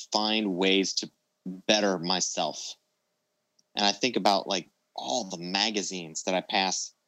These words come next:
on, uh, when I'm at, at the grocery store, and it's things about, um, looking better, um, cooking better,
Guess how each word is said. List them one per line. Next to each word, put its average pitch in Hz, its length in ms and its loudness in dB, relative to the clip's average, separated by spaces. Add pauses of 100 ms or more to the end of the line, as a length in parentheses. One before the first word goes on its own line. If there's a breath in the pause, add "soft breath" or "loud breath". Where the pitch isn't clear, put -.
(380)
on, 92 440 0 (680)
uh, 90 240 -4 (300)
when 98 180 -4
I'm 90 120 -2
at, 92 120 -4 (200)
at - 120 -6
the 98 60 -6
grocery 98 500 -2
store, 85 460 -4 (320)
and 98 120 0
it's - 320 -6 (480)
things 117 260 0
about, 92 400 2 (400)
um, 87 400 -2 (340)
looking 117 440 0
better, 113 480 4 (600)
um, 85 360 -4 (160)
cooking 135 640 -2 (120)
better, 113 500 2